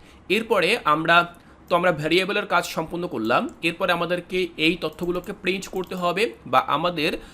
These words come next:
প্রোগ্রামে প্রদর্শন করতে হবে। তো সেক্ষেত্রে আমরা প্রিন্ট করব ঠিক এভাবে, "This is your integer number, input one।" ইনপুট ওয়ান কিন্তু এখানে ভেরিয়েবল এবং এখানে ফ্লোটের শেষে যে আমরা লিখলাম ইনপুট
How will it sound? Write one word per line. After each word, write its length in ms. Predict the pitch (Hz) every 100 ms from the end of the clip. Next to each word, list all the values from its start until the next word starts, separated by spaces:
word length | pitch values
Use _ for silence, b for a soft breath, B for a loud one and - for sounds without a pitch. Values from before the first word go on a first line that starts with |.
| B -
প্রোগ্রামে 360 | 147 147 147 -
প্রদর্শন 420 | 139 123 - 131
করতে 260 | 117 117
হবে। 220 | 139 165 -
তো 140 | 147
সেক্ষেত্রে 500 | - 233 - 226 214
আমরা 220 | 185 175
প্রিন্ট 280 | 196 190 185
করব 240 | - 180
ঠিক 200 | 185 185
এভাবে, 380 | 147 143 139 - 349 156
"This 140 | 165 170
is 220 | 170 165
your 80 | 151
integer 500 | 147 160 147 147 131
number, 380 | 107 110 151 - B B B B B -
input 440 | 143 147 190 - -
one।" 200 | 135 123 107
ইনপুট 260 | 147 156 180
ওয়ান 180 | 170 170
কিন্তু 220 | 180 175
এখানে 220 | 170 165
ভেরিয়েবল 500 | 147 143 151 156 208
এবং 220 | 151 151 139
এখানে 420 | 151 202 160 208
ফ্লোটের 420 | - 160 151 170
শেষে 320 | 170 180 190
যে 100 | 170
আমরা 160 | 165 156
লিখলাম 340 | 139 156 147
ইনপুট 240 | 135 135